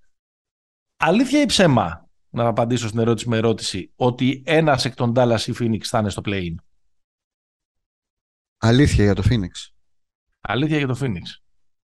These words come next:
Speaker 1: Αλήθεια ή ψέμα,
Speaker 2: <laughs>
Speaker 1: ότι το Phoenix έχα-, ε, έχασε την ευκαιρία του;
Speaker 2: Αλήθεια, αλήθεια.
Speaker 1: Αλήθεια. Δηλαδή
Speaker 2: Αλήθεια.
Speaker 1: και εσύ πιστεύεις ότι τα φάγαν τα ψωμιά τους αυτοί.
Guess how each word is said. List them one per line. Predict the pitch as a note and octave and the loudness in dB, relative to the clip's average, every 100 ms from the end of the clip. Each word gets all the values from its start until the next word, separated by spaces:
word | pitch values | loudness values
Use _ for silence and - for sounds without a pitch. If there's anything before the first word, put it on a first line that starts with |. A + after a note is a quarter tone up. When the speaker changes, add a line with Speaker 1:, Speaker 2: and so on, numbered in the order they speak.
| _ _ | _ _
Speaker 1:
Αλήθεια | C3+ D#3 F#3+ A3 | 0 2 2 0
ή | |
ψέμα, | G3 G3 E3 A#2 F#2 F2 _ _ | 2 2 2 2 -2 -6 _ _
Speaker 2:
<laughs> | - - A#2+ | -20 -14 -8
Speaker 1:
ότι | A#2 A#2+ | -2 0
το | B2 C3 | 0 2
Phoenix | C3 B2 - - - _ | 2 2 -2 -8 -12 _
έχα-, | B2 G#2+ G#2 | -2 0 -4
ε, | A#2 A2+ A2 | -4 -4 -4
έχασε | A#2 A2 F2+ F#2+ | -4 -4 -4 -6
την | |
ευκαιρία | G2 G2+ F2+ E2+ | -8 -8 -8 -8
του; | E2 - _ _ _ | -10 -20 _ _ _
Speaker 2:
Αλήθεια, | G2+ G#2+ B2+ - F2+ | -4 2 2 0 -6
αλήθεια. | G2 G#2 - - - | -6 -6 -8 -18 -8
Speaker 1:
Αλήθεια. | - B2 D#3 E2 - - | -2 0 0 -4 -12 -16
Δηλαδή | - G#2+ | -4 0
Speaker 2:
Αλήθεια. | A#2+ | 2
Speaker 1:
και | C#3 | 0
εσύ | C#3 | 0
πιστεύεις | D3+ D3+ D#3 | -2 0 0
ότι | E3+ | 0
τα | C#3+ | 0
φάγαν | C#3+ C#3+ | 2 0
τα | G2+ | 0
ψωμιά | - F2+ E2+ | -4 -8 -8
τους | - | -10
αυτοί. | E2+ E2 | -14 -16